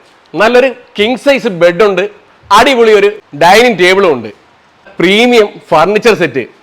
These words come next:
അതും കോംബോ ഓഫറിൽ വിറ്റഴിക്കുന്നു. ദേ ഈ ത്രീ ഡോർ വാർഡ്രോബ് ഉണ്ട്, ദേ ഡ്രസ്സിംഗ് ടേബിൾ ഉണ്ട്, ഈ ഒരു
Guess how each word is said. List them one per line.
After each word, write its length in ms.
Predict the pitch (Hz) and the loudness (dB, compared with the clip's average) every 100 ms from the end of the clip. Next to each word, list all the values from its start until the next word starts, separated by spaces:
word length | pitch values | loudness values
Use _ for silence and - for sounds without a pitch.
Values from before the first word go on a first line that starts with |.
| - 135 | -4 0
അതും 180 | 185 196 - | 0 -4 -2
കോംബോ 360 | 147 196 233 262 | 2 2 4 4
ഓഫറിൽ 240 | 226 220 202 | 2 0 -2
വിറ്റഴിക്കുന്നു. 460 | 170 175 147 127 101 _ _ _ _ 123 | -2 -4 -4 -8 -10 _ _ _ _ -2
ദേ 80 | 160 156 - _ - 147 | 0 0 -6 _ -6 -2
ഈ 20 | 220 175 | -2 -2
ത്രീ 180 | 165 190 214 | -2 0 2
ഡോർ 140 | 208 147 | 0 2
വാർഡ്രോബ് 420 | 143 180 196 190 175 | 2 2 2 2 0
ഉണ്ട്, 140 | 165 190 _ _ _ - 139 | -2 -6 _ _ _ -4 0
ദേ 80 | 180 175 - _ - 139 | 0 -2 -18 _ -6 0
ഡ്രസ്സിംഗ് 380 | 185 190 254 165 | 0 0 -2 0
ടേബിൾ 260 | 170 196 226 | 2 2 2
ഉണ്ട്, 160 | 202 208 214 - _ _ - 254 | 0 0 -4 -14 _ _ -10 -4
ഈ 40 | 294 | 0
ഒരു 120 | 269 | 0